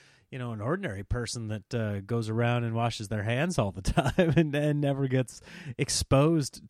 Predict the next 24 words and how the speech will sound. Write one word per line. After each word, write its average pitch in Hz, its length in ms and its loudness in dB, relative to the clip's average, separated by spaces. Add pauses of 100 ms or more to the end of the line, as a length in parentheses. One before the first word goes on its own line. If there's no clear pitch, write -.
to 147 100 2
the 127 80 -4
super 120 320 0
germs. 123 540 0 (1800)
I 104 40 -10
always 90 180 -6
hated 87 240 -6
people 82 240 -4
that 85 140 -8 (180)
pronounced 85 420 -2
it - 180 -14
germ. 85 440 -6 (240)
What 131 100 -8
are 110 60 -4
you 85 80 -8
doing? 82 340 -10 (160)
It's - 220 -18
germ. 87 480 -6 (680)
It's - 260 -14
germ, 101 540 0
jackass. 87 960 -6
It's - 180 -12
not 104 240 -6
gackass. 92 800 -8